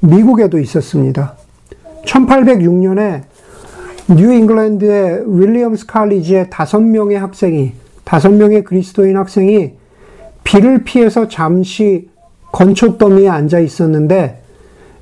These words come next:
비가 그치는 것을 그냥 기다리게, 그냥 무료하게 시간을 보내면서 기다-, 기다리지 말고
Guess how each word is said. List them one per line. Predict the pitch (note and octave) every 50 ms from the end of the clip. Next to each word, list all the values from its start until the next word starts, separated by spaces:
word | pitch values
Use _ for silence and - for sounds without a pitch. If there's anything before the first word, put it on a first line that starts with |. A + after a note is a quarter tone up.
| - -
비가 | - F#3+ F3+ A#3+ B3 A#3
그치는 | - G3+ F#3 - - A#3+ A#3 A3+
것을 | G#3+ G#3+ G3+ F#3+ G#3+ G#3+ F#3
그냥 | - F#3+ F#3 F#3+ G3 G3+ G3+ G3 F#3+
기다리게, | F#3+ - F3+ D#3+ G3 G3 F#3 F#3+ F#3 G3 F#3+ F#3 F3+
그냥 | - F#3 G3+ G#3 G#3 G3 F3+
무료하게 | D3 E3+ F3 G3+ G#3+ G3+ F#3+ F3 F#3 F#3+ F#3+ F#3 E3 - - - - -
시간을 | - - - - A3+ A#3 A3 G#3+ G#3+ G#3+ G#3 F#3+ F#3+
보내면서 | - F3 F3+ F#3+ F#3 F#3 F3+ E3+ - G3 F3+
기다-, | - - D#3+ F3 F3+ F#3 G#3 G3+
기다리지 | F#3 - F#3 D3+ F#3 F#3+ F3+ F3+ F#3 F3+ F3+ D#3 - G#3
말고 | G3 D3+ C#3+ D3+ C#3+ F3 A3 G#3 - - -